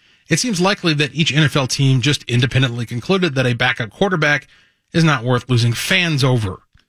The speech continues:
Just doesn't make business sense to anchor ten percent of your loyal customers to bring in a politically toxic non-starter, especially when someone like Josh McCown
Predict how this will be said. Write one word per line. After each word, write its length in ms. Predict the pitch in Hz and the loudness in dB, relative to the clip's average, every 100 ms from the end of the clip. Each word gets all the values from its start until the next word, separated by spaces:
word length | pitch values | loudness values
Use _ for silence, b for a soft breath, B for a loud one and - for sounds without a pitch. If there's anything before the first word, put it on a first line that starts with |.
| _ _ _ _ - | _ _ _ _ -4
Just 160 | 135 - | -2 0
doesn't 180 | 131 | 2
make 220 | 139 113 110 | 0 -2 -2
business 360 | 185 160 143 | -2 0 -2
sense 260 | - 135 - | -2 -6 -6
to 120 | 120 | -2
anchor 220 | 139 127 | 0 0
ten 260 | - - 135 | -4 -4 -2
percent 280 | 131 - 139 | 0 0 2
of 80 | |
your 120 | 123 127 | 2 2
loyal 280 | 131 127 | 2 0
customers 580 | 113 170 175 139 117 139 | -2 -4 -4 -4 -2 -2
to 100 | - | -2
bring 200 | 117 131 | 0 2
in 100 | 127 | 2
a 60 | 110 | -2
politically 380 | 123 123 131 120 | -4 -2 -2 -2
toxic 460 | - 135 - 147 | -2 -2 -2 -2
non-starter, 840 | 117 117 131 120 - 156 165 131 - B B B | 0 0 2 0 0 0 0 -2 -6 B B B
especially 420 | 135 165 - 156 | -2 0 0 2
when 120 | 139 | 2
someone 320 | - 147 143 | 0 0 2
like 180 | 131 123 | 2 0
Josh 360 | - 123 131 - | 0 0 0 -2
McCown 680 | 127 - 180 196 135 165 | -4 -2 0 2 2 0